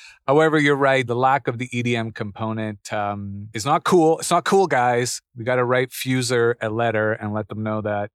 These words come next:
uh, Shanae is not happy in particular. They need, <laughs> they need to get on it. But I love the idea of living out your wildest D J fantasies. I mean, who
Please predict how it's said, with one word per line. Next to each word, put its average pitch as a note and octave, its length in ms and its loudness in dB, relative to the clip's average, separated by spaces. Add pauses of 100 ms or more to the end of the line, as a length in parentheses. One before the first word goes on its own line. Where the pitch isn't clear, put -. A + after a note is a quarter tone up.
(120)
uh, G2+ 220 -6
Shanae G#2+ 360 -8
is G#2 140 -6
not A2 180 -4
happy G#2 320 -10
in G2+ 80 -8
particular. G2 720 -12
They A2 140 -4
need, D3 180 0
<laughs> - 320 -6
they D3+ 60 -2
need C3+ 180 -2
to D3+ 80 -2
get C3+ 160 2
on A#2 220 4
it. A2 120 0 (380)
But F3+ 140 2
I - 20 4
love F3+ 300 2
the D3 100 2
idea D3+ 500 2
of B2+ 220 0
living E3 380 2
out D3 180 2
your B2+ 140 0
wildest A#2+ 680 0
D A#2 160 -4
J B2+ 200 0
fantasies. C3 560 -2
I C#3 40 2
mean, D#3+ 200 0
who G3+ 540 0